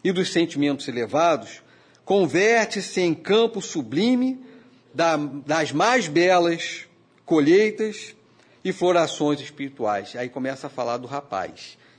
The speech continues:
Diz: "Olha, nosso amigo não se equilibrou ainda nas bases legítimas da vida. Depois de extremas vacilações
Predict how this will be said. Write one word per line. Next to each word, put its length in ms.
Diz: 160
"Olha, 140
nosso 380
amigo 560
não 320
se 200
equilibrou 720
ainda 360
nas 220
bases 640
legítimas 800
da 160
vida. 480
Depois 440
de 100
extremas 480
vacilações 1000